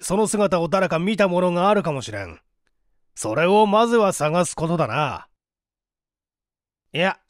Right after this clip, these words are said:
姿を見たというんだったら、雪村咲子の殺害で死体の模様から判断すると、よそで殺してからスタジオへ運んできたものとは見えない節がある。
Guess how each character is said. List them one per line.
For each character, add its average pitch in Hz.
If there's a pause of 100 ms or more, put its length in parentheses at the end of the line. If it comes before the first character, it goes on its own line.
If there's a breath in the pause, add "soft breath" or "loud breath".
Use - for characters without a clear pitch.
姿 320
を 214
見 226
た 233
と 190
い 190
う 185
ん 170
だ 156
っ -
た 143
ら、 123 (640)
雪 208
村 247
咲 -
子 208
の 196
殺 180
害 185
で 185
死 -
体 262
の 254
模 240
様 247
か 233
ら 240
判 233
断 202
す 160
る 170
と、 175 (600)
よ 196
そ 302
で 269
殺 240
し -
て 269
か 262
ら 196
ス -
タ 220
ジ 202
オ 220
へ 214
運 220
ん -
で 220
き -
た 190
も 190
の 202
と 196
は 143
見 131
え 214
な 240
い 214
節 -
が 165
あ 113
る。 85